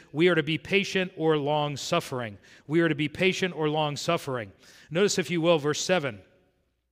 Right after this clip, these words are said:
"Therefore, brothers, be patient until the Lord's coming." Notice verse eight, he says the same thing. "You must also be patient."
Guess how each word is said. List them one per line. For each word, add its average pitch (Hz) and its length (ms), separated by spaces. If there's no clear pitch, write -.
"Therefore, 165 460
brothers, 143 500
be 190 160
patient 226 540
until 190 640
the 143 120
Lord's 160 540
coming." 165 380
Notice 196 300
verse 208 240
eight, 208 140
he 160 60
says 156 220
the 156 80
same 180 240
thing. 160 380
"You 190 260
must 208 320
also 170 760
be 170 420
patient." - 600